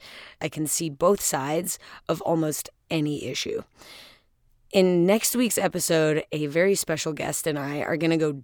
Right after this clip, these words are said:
deep on some of the issues and perceived challenges of being a creative type living in a social media era. But this week, I'm gonna talk about how I treat my social media. I really hope you dig this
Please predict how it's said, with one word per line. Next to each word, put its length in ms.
deep 380
on 180
some 220
of 100
the 160
issues 480
and 280
perceived 680
challenges 760
of 160
being 260
a 60
creative 440
type 300
living 280
in 100
a 40
social 320
media 300
era. 380
But 300
this 480
week, 380
I'm 120
gonna 160
talk 300
about 320
how 340
I 140
treat 320
my 240
social 360
media. 460
I 60
really 380
hope 260
you 80
dig 220
this 260